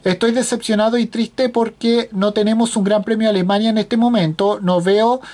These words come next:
ningún interés real, es una pena. Espero que eso cambie en el futuro. Los alemanes son unos apasionados seguidores del motorsport, el ambiente de Nürburgring y Hockenheim siempre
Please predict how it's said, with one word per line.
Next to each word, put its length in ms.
ningún 320
interés 400
real, 300
es 160
una 160
pena. 500
Espero 400
que 140
eso 240
cambie 200
en 60
el 80
futuro. 540
Los 200
alemanes 380
son 160
unos 260
apasionados 640
seguidores 540
del 200
motorsport, 920
el 120
ambiente 360
de 100
Nürburgring 640
y 160
Hockenheim 720
siempre 580